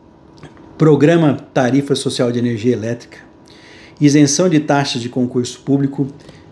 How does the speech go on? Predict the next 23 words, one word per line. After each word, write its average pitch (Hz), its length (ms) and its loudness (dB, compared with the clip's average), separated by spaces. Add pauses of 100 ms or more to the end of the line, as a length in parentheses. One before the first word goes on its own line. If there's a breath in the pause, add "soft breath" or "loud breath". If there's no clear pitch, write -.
I 131 100 2
D 156 260 4
Jovem, 139 560 2 (460 loud breath)
que 131 100 -6
é 120 40 -2
o 123 60 -2
documento 135 460 2
gratuito 127 480 0
que 135 100 -2
possibilita, 135 600 -2 (180)
possibilita 135 520 0
acesso 147 580 0
aos 127 100 0
benefícios 123 640 -2
de 113 120 -6
meia 131 360 4
entrada 127 440 -2
em 123 120 2
eventos 120 520 -4
artísticos 113 600 -6
e - 20 -16
culturais, 123 600 -2
esportivos, - 680 -4